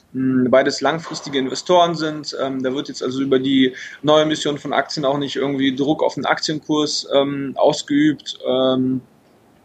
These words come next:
und das zeigt halt auch eben, äh, f-, bei dem Kurs, wo die Aktie jetzt steht, dass, äh, dass ein, ja, Vertrauen in,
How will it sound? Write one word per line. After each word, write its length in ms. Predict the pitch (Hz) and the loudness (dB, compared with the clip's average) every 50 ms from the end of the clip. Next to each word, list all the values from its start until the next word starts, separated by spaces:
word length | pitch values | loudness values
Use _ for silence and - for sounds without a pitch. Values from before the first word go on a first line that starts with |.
| _ - - - | _ -4 0 2
und 140 | 151 151 | 2 4
das 140 | 131 131 - | 2 2 2
zeigt 180 | - 151 147 - | 2 2 4 4
halt 180 | 143 143 143 | 4 4 4
auch 380 | 131 - - 139 139 - 135 135 | 2 2 2 0 0 -2 -4 -6
eben, 340 | 139 139 135 135 135 135 127 | -4 -4 -4 -6 -6 -8 -8
äh, 260 | 117 87 120 123 123 | -8 -6 -6 -6 -6
f-, 260 | 127 - - - - - | -6 -8 -12 -20 -20 -18
bei 320 | 127 123 - - 135 131 | -18 -10 -2 0 2 2
dem 220 | 131 143 147 135 | 2 0 -2 -4
Kurs, 280 | - - 147 151 143 - | -4 -4 -2 -2 -2 -4
wo 60 | 143 | -2
die 140 | 135 131 123 | 2 4 4
Aktie 260 | 131 131 - - 139 | 4 4 0 -2 -2
jetzt 140 | 135 127 - | -2 -2 -4
steht, 260 | - - 139 127 - | -6 -6 -6 -4 -4
dass, 240 | 131 127 - - - | -6 -4 -4 -4 -2
äh, 220 | 135 127 127 123 123 - - - - - - | 2 2 2 2 2 -2 -8 -14 -14 -12 -6
dass 300 | - 131 127 - - - | -4 -4 -2 -2 -4 -4
ein, 500 | 131 135 135 131 127 120 80 85 104 107 101 | -2 0 0 2 2 0 -2 -4 -8 -4 0
ja, 200 | 143 160 143 131 | 2 4 4 2
Vertrauen 460 | - 127 - - 143 143 143 143 131 | 0 -4 -2 2 4 4 4 4 0
in, 200 | 127 131 127 | -2 -2 -4